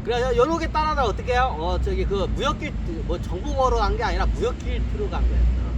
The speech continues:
연옥에. 근데 어떻게 해요? 어, 예. 대판 깨지고 와요. 어, 다 저기 그 개마부사료도랑 다 대판 깨지고 와. 그 전에는 약간 이게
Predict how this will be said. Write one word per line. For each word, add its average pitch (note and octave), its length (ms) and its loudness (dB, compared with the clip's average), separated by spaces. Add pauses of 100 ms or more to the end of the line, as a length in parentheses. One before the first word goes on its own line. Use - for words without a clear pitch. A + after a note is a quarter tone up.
(360)
연옥에. - 220 -2 (300)
근데 - 140 -2
어떻게 B3 200 0
해요? B3 160 2
어, B2+ 260 -4
예. - 760 -2
대판 - 360 2
깨지고 - 300 -2
와요. C3 400 -2
어, - 480 0
다 - 140 0
저기 - 220 0
그 - 100 0
개마부사료도랑 G#3+ 920 0
다 C#3+ 180 -6 (160)
대판 D#3+ 320 -6
깨지고 - 360 -4
와. G2+ 240 -2 (4000)
그 C4+ 180 -8
전에는 A#3 840 0
약간 F#3+ 360 -4
이게 E3 280 -4